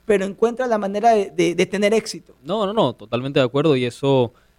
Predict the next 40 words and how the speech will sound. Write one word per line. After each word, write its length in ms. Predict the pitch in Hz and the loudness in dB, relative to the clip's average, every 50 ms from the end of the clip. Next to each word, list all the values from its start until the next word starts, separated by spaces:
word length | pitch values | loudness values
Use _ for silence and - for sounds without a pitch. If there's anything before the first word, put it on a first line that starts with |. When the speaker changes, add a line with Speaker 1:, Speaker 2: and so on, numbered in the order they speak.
| _ _ _ _ _ _ - | _ _ _ _ _ _ -18
Speaker 2:
eh, 140 | 107 113 - - | -18 -14 -6 -2
como 200 | 165 170 165 165 | 0 2 4 4
lo 80 | 170 | 2
ponen, 220 | 131 185 185 170 156 | 2 0 -2 -2 -2
la 80 | 147 | -2
mejor 240 | 151 147 160 180 185 | -2 0 -2 -2 -2
prueba, 200 | - 185 185 180 170 | -2 0 2 2 2
el 60 | 151 | 0
mejor 180 | 143 151 160 | -2 -2 -2
ejemplo 320 | 160 170 165 160 160 165 170 | -2 -2 -2 -2 0 0 0
es, 240 | 160 - - - _ | 0 -2 -6 -20 _
es 160 | - 127 - 135 | -16 -10 -6 -6
el 120 | 127 127 | -4 -2
mar, 180 | 127 120 113 113 | -2 -4 -4 -4
es 240 | 117 - - _ _ | -8 -14 -16 _ _
tan 220 | - 143 143 143 | -2 -2 0 0
grande 400 | 139 143 143 143 147 147 156 143 131 | 0 0 0 0 0 -2 -4 -4 -4
que 280 | - 127 120 117 117 | -8 -12 -12 -12 -12
no 420 | 120 123 127 135 143 151 160 170 170 | -14 -14 -6 -2 2 2 4 4 4
es... 400 | 170 175 175 165 - - _ _ _ _ _ _ _ _ _ _ _ _ _ _ - | 4 2 0 -2 -4 -12 _ _ _ _ _ _ _ _ _ _ _ _ _ _ -8
Mi 100 | 143 139 | -6 -4
familia 540 | - 135 135 139 143 156 156 151 135 123 117 | -2 0 0 2 2 2 2 2 0 -2 -4
no, 340 | 120 120 123 131 135 139 139 | -10 -14 -8 -4 -2 -2 -2
no 120 | 135 143 | -2 -4
surfeábamos, 720 | 143 - 170 151 - - - 156 139 143 151 156 170 170 147 | -2 -2 -2 -2 -2 -2 -2 -2 -2 -2 -4 -4 -6 -6 -8
pero 140 | - 127 123 | -8 -10 -10
sí 120 | - - | -8 -6
nos 100 | 135 151 156 | -4 -2 -2
las 140 | 151 135 | -2 -2
pasábamos 560 | - 120 113 - - 131 143 147 147 139 131 120 | -4 -10 -14 -10 -6 -4 -4 -4 -4 -6 -10 -14
en 80 | 120 | -18
el 100 | 113 113 | -14 -6
mar, 200 | 127 143 143 123 | -2 -2 -2 -2
mi 80 | 120 117 | -4 -10
papá 340 | 110 - 113 117 123 127 123 | -12 -10 -10 -8 -6 -6 -6
le 60 | 131 | -8
encanta 400 | 131 127 - 139 139 135 120 123 | -8 -4 -2 -2 -2 -4 -6 -12
navegar, 420 | 120 117 117 123 147 156 135 - _ _ _ _ _ _ _ _ _ | -12 -10 -4 0 0 0 0 -2 _ _ _ _ _ _ _ _ _
y 80 | 139 143 | -2 0
él, 180 | 143 147 143 | 0 0 -2